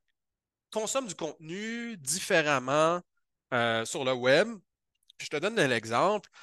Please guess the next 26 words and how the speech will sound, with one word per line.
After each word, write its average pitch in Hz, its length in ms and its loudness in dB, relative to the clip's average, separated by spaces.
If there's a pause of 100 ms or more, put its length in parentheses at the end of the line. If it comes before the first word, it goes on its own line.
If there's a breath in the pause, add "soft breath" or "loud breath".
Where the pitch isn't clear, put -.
(120 loud breath)
Si - 180 -4
moi, 240 140 -2
j'ai 180 100 -6
un 143 80 -4
article 175 420 0
S 147 200 -2
E 117 80 -6
O 131 500 -6 (920)
qui - 100 -2
explique 190 280 -2
un 139 100 0
concept, 147 640 0
puis - 80 -10
je - 0 -
suis - 80 -8
capable 196 480 4
rapidement 143 760 0
de 127 240 -6
mettre 156 220 -2
un 135 80 -4
avatar 156 360 0
de 127 100 -4
moi 131 340 0
qui - 100 -4
explique - 460 -4
la, 117 220 -2